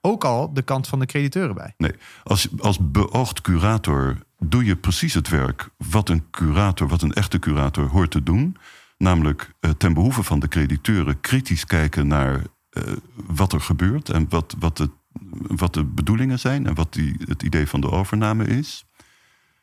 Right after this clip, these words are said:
Speaker 2: Ehm, en daar kun je ook op afgerekend worden. Dus als achteraf blijkt dat je, eh, de boedel voor minder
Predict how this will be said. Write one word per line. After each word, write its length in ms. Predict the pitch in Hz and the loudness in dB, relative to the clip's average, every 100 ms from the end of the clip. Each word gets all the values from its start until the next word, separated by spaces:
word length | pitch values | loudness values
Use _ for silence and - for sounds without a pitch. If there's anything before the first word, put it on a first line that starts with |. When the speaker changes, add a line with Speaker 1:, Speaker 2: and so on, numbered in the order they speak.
| _ _ _ - | _ _ _ -6
Speaker 2:
Ehm, 420 | 80 78 78 76 - _ _ _ _ | -2 0 2 0 -4 _ _ _ _
en 400 | 92 90 87 - - | 0 2 2 -2 -4
daar 200 | 92 92 | 0 0
kun 120 | 143 | 0
je 60 | 113 | 0
ook 100 | - | -2
op 80 | |
afgerekend 540 | - - 73 71 - - | -4 -2 -2 -2 -2 -4
worden. 360 | - - 95 95 | -4 -4 -4 -2
Dus 240 | 85 - | -2 -2
als 440 | 90 92 82 - - _ _ _ | 0 0 0 -6 -12 _ _ _
achteraf 540 | - 98 98 107 98 69 | -2 0 2 0 0 0
blijkt 540 | 101 107 78 - - - | 2 2 -2 -8 -16 -6
dat 300 | 80 90 - | 0 0 0
je, 440 | 85 80 78 - _ _ | 0 2 0 -4 _ _
eh, 120 | - 80 85 - | -10 -8 -8 -6
de 460 | - 85 76 - - _ _ _ _ | -2 0 0 -4 -8 _ _ _ _
boedel 560 | 98 85 107 87 82 | -4 0 2 2 0
voor 280 | - - 80 | -2 0 2
minder 520 | 98 107 78 78 78 | 2 2 0 0 -4